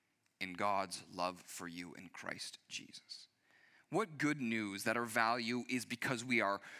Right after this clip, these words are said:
chosen. We each are children of God. And what that means is that we are a part of a spiritual family. The-, these are your siblings. And a good father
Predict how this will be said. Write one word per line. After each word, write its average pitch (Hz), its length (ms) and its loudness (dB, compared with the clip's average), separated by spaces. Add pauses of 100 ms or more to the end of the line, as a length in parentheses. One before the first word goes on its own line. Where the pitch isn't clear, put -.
(180)
chosen. 165 840 2 (280)
We 208 640 2
each 185 480 0
are 151 160 4
children 175 680 2
of 143 300 -2
God. 123 440 2 (160)
And 156 160 2
what 180 140 2
that 196 240 6
means 165 640 2
is 160 180 2
that 156 240 6
we 185 380 2
are 160 160 4
a 147 40 0
part 160 200 4
of 156 80 0
a 151 40 -2
spiritual 165 540 2
family. 151 540 0 (180)
The-, 143 560 2 (100)
these 151 560 2 (100)
are 156 140 6
your 180 440 2 (220)
siblings. - 840 0 (480)
And 196 140 6
a 208 40 4
good 254 220 4
father 185 600 4